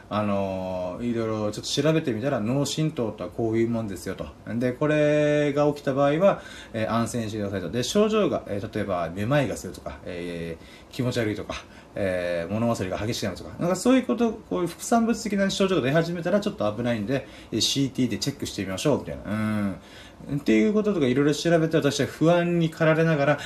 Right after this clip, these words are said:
「うん、大丈夫かな、大丈夫かな」ってなったんだけども、まあ、とりあえず結果で言えば全然問題なかった。うん。だからね、これもね、あの、いい動画撮れたやんけーと思った。うん。だか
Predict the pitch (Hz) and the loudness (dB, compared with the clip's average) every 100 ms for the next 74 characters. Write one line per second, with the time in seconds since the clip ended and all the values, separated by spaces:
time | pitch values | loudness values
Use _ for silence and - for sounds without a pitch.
0 | - - 170 180 185 190 180 180 165 160 | -10 -4 0 4 6 6 4 4 4 6
1 | 160 156 143 139 117 113 101 110 123 - | 6 6 4 2 0 0 -2 -2 -4 -8
2 | - 143 143 139 135 139 139 160 220 202 | -4 -2 -2 -2 -2 -2 -2 2 2 2
3 | - - - 339 269 165 139 104 190 - | -12 -18 -2 2 4 6 4 2 -2 2
4 | 262 294 311 147 120 123 120 120 113 107 | 6 8 8 6 2 0 2 2 0 -2
5 | 104 - - - 113 117 95 - - - | -4 -6 -12 -4 4 4 4 -2 -18 -20
6 | - - - - _ _ - 208 156 104 | -20 -20 -20 -20 _ _ 4 6 6 4
7 | - - 269 269 190 - - 131 131 233 | 2 4 6 6 4 0 -2 0 2 8
8 | 269 151 135 123 180 175 117 101 101 202 | 8 8 2 0 0 0 0 0 2 2
9 | 175 143 104 82 - 120 120 120 120 120 | 4 0 -4 -8 -2 0 2 4 4 2